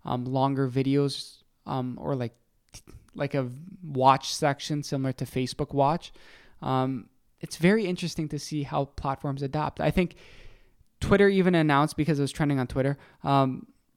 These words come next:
that they were introducing stories to the platform moving forward. They actually just introduced topics and threads, so you can rant on Twitter without having to be limited by two hundred eighty <laughs> characters. You can just go on and on. Um, but they're gonna have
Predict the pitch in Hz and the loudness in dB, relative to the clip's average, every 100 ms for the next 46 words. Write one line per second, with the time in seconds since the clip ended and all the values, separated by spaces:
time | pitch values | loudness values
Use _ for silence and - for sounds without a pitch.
0 | _ _ _ _ 165 156 170 156 147 151 | _ _ _ _ -2 0 2 2 2 -2
1 | - 151 147 147 135 - 156 160 160 123 | -2 -2 -2 -2 -4 -2 4 6 6 2
2 | - 127 - 120 - - 123 117 131 147 | -4 -10 -4 -4 -4 -6 -6 -6 -10 -12
3 | 151 139 139 - 139 127 123 135 143 156 | -6 -4 -4 -2 -2 0 2 2 2 0
4 | 139 143 147 139 135 127 - 151 143 160 | 0 -2 -2 -6 -6 -6 -2 0 0 0
5 | 143 - - - 117 - 143 151 190 196 | -4 -6 -12 -10 -10 -2 4 4 4 -2
6 | - - - _ - 131 135 123 127 147 | -16 -20 -20 _ -10 -6 -4 -2 2 2
7 | 165 151 147 156 160 180 - _ 147 139 | 2 -2 0 0 0 -2 -10 _ -4 0
8 | 135 123 147 135 135 131 - 139 135 131 | 0 0 -2 -2 -2 -4 -6 -6 -4 -2
9 | 135 131 131 123 120 - 139 127 135 131 | -2 -2 -4 -4 -4 -4 -6 -4 -4 -2
10 | 139 - 175 147 156 175 175 156 147 135 | -2 0 -2 -2 -4 -4 -4 -6 -6 -6
11 | 131 - _ - 143 131 139 131 127 143 | -6 -12 _ 0 2 2 0 0 0 -2
12 | 180 - - - - 135 135 135 135 - | -4 -14 -20 -20 -10 -4 -4 -4 -8 -14
13 | - _ - 151 160 165 151 147 143 139 | -20 _ -2 0 0 0 2 4 4 2
14 | - | -4